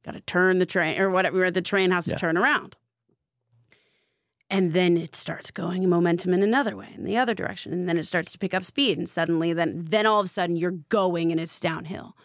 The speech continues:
Speaker 1: So where I feel the energy of where I am is I've turned that train and the train is going and the train is moving and it's starting to pick up speed, and manifestations and things are starting to come into my life at such a rapid rate, whether that's,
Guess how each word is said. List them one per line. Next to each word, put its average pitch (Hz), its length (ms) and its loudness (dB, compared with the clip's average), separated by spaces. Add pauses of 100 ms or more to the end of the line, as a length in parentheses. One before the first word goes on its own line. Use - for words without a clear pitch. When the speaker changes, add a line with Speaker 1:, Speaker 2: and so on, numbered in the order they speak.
(360)
Speaker 1:
So 202 160 0
where 208 220 4
I 196 120 0
feel 240 540 0
the 190 200 0
energy 185 360 2
of 160 100 -4
where 175 160 2
I 165 60 0
am 170 220 2
is 170 80 0
I've 165 200 -4
turned 202 400 0
that 165 260 0
train 170 460 2
and 139 100 -2
the 143 80 -2
train 170 500 2
is 156 180 -2
going 170 460 0
and 151 100 -2
the 147 60 -4
train 170 380 0
is 156 180 -4
moving 196 580 2 (680)
and 185 160 2
it's - 180 -2
starting 175 420 2
to - 100 -6
pick - 260 -2
up - 140 -4
speed, - 540 -4 (480)
and 175 380 2 (120)
manifestations 170 1000 2
and 170 120 2
things 180 380 2
are 175 60 -2
starting 180 320 -2
to 175 80 -4
come - 260 2
into 170 260 0
my - 120 -2
life - 380 -2
at - 60 -18
such - 200 -6
a - 60 -4
rapid - 440 -4
rate, - 320 -2
whether - 260 -2
that's, - 440 -2